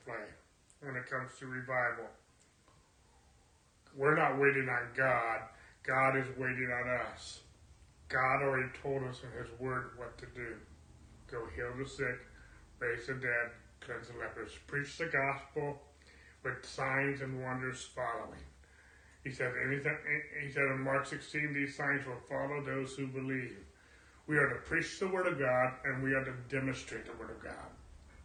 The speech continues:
We need to stop asking God to heal the sick, and we need to go heal the sick in his name. We need to go lay hands on the sick.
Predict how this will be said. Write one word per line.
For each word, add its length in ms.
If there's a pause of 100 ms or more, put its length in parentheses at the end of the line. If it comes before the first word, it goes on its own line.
(200)
We 120
need 240
to 60
stop 240 (100)
asking 280
God 180
to 120
heal 200
the 100
sick, 300 (320)
and 260
we 220
need 140
to 80
go 200
heal 200
the 100
sick 300 (320)
in 140
his 220
name. 460 (360)
We 200
need 160
to 100
go 140
lay 260
hands 300
on 100
the 100
sick. 300